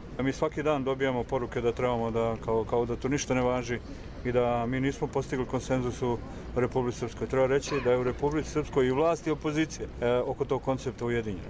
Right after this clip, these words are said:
Znači, tamo nema disonantnih tonova, ali očigledno neki to ne uvažavaju i stalno insistiraju na, e,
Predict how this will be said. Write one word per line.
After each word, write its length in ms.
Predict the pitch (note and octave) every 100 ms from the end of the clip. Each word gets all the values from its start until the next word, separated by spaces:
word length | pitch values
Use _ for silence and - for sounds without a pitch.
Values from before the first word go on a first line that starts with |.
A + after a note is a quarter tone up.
| -
Znači, 280 | A#2 A2 -
tamo 340 | C3+ C3+ B2
nema 260 | A#2+ C3+ C#3+
disonantnih 560 | C#3 - D3 C#3+ C3
tonova, 300 | B2 C3+ A2 - - - - - - -
ali 260 | B2+ C#3+
očigledno 440 | C#3 C3+ C#3+ D#3+ D3+
neki 240 | D3+ C#3
to 160 | - C#3+
ne 80 |
uvažavaju 440 | B2+ B2 B2+ B2 F2+ - - -
i 60 | A#2
stalno 340 | - C#3+ C3+
insistiraju 680 | B2+ A#2+ - D3 D3+ C#3 A#2
na, 200 |
e, 0 | A#2